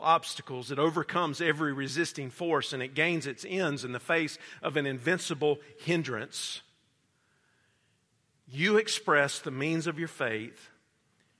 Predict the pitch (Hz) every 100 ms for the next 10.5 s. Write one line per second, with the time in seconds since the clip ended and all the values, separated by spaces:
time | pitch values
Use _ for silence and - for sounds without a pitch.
0 | _ _ - 131 113 127 127 - 160 131
1 | 127 123 120 - 117 110 104 104 - 104
2 | 110 90 90 92 - _ _ _ _ _
3 | _ _ _ _ _ _ - _ - 160
4 | 123 113 120 - 127 98 87 _ _ _
5 | _ _ _ _ _ _ _ _ _ _
6 | _ _ _ _ _ _ 131 110 147 156
7 | 139 151 156 - 143 143 143 151 156 -
8 | - - - _ _ _ _ _ _ _
9 | _ _ _ _ 120 117 - - 147 139
10 | 151 156 156 - -